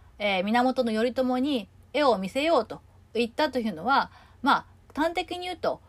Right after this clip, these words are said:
お-、自分の方が立場が上であるということをですね、えー、頼朝に、まあ、あの、お-、分からせようって、そういった意味合いが込められている。それを頼朝もですね、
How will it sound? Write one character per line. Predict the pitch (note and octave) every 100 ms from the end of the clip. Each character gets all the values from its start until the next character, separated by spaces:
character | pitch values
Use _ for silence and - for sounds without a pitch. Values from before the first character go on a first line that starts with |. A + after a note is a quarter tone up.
| - -
お-、 | A#3 A#3+
自 | G#3+ A3+
分 | C4 E4+
の | F4+
方 | F4+ F#4+
が | B3 F#3+
立 | A3 -
場 | A3+
が | E3+
上 | F3+ A3+
で | D#4
あ | F4+
る | F4
と | D4+
い |
う | D4
こ | C#4+ C#4+
と | C#4
を |
で | G#3 -
す |
ね、 | G3+ G#3+ - - -
え | G#3+
ー、 | G#3
頼 | A3 B3+
朝 | C4 B3+
に、 | B3+ D4+ D#4+ - -
ま | G#3+ D#3+ D#3 E3
あ、 |
あ | D#3
の、 | D3+ B2 - - - - - -
お-、 | A#2+ A#2+ D2 -
分 | -
か | -
ら | D#4+ E4+
せ | G4
よ | C4
う | -
っ |
て、 | -
そ | - E4 F#4
う |
い | F#4
っ | -
た | - E4 D#4
意 | D4+
味 | D#4 D#4
合 | A#3
い |
が | C4
込 | C4+ A3+
め | G3+
ら | F3+
れ | D3+
て | -
い | -
る。 | - - - - _ - - -
そ | - F4+
れ | F#4
を | G4+ D#4+ A#3+ - A#3+
頼 | C4+ D4+
朝 | D#4 D#4
も | C#4
で | F#3
す | -
ね、 | F3